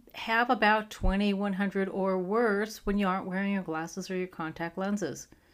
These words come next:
Guess what? If that was the best you could see, you would be considered blind. Yes, because your light switch, your dimmer switch is stuck on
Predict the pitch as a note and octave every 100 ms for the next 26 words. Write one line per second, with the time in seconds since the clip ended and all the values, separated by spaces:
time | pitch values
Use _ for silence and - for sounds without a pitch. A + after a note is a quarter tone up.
0 | _ _ _ _ _ _ _ _ _ -
1 | A#3+ - C4+ B3 - - _ _ - G#3
2 | A3+ A#3+ C#4 C#4+ C#4 A3+ A3+ - A3 G#3+
3 | - - C4 F3 C#3 G3 - _ _ _
4 | _ G3 G#3+ A3 A#3+ B3 A#3+ E3 F3+ -
5 | A#3 C4 G#3+ D3+ - - _ _ _ -
6 | _ _ _ _ _ _ _ _ - C4
7 | - - - - _ _ - - - _
8 | A#3 A3 - - D4 A3+ G3+ G#3 G#3 -
9 | _ _ _ _ G3 G#3 F#3+ F#3+ A#3 D4
10 | - - F3 E3+ G3+ - G3 F3 G3 G#3+
11 | C4 C4 F#3 F#3 F3+ - - G#3 G#3 F#3+
12 | F#3 F3+